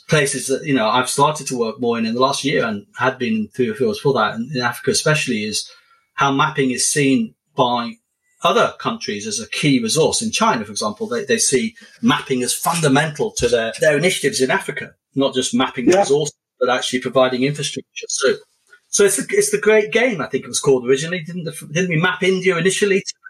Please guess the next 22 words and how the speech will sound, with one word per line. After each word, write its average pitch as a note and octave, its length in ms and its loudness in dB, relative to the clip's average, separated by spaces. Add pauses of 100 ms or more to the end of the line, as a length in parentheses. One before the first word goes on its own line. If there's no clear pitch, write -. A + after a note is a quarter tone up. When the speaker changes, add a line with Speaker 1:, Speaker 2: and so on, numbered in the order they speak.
(160)
Speaker 1:
control - 200 4
the D3+ 80 2
boundaries? F3 600 0
<laughs> - 1200 -6
Speaker 2:
We F#3 220 6
did. A#3+ 280 4 (300)
And A3 220 2 (100)
I, A3 240 2 (360)
I'm A#3+ 160 0
reminded A#3 640 2
that G3 160 2 (120)
well A#3+ 260 6
over A3 220 4 (100)
ten F#3+ 220 0
years F3 300 4
ago, C#3 300 4
I D3+ 120 4
got F3+ 180 2
invited D#3+ 680 2
to D#3 60 0
come D#3+ 300 2
and C#3+ 140 4